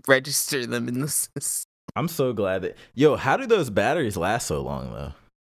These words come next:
Speaker 1: Checks 'em.
Speaker 2: Like, aren't
Speaker 1: 'Cause
Speaker 2: those
Speaker 1: they're
Speaker 2: batteries
Speaker 1: not really providing any power.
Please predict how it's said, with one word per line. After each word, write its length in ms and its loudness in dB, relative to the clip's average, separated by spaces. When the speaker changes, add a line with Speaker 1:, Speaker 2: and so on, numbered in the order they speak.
Speaker 1:
Checks 320 0
'em. 120 -12
Speaker 2:
Like, 240 2
aren't 140 4
Speaker 1:
'Cause 100 12
Speaker 2:
those 80 6
Speaker 1:
they're 120 6
Speaker 2:
batteries 320 6
Speaker 1:
not 380 -2
really 120 4
providing 240 0
any 200 -2
power. 640 0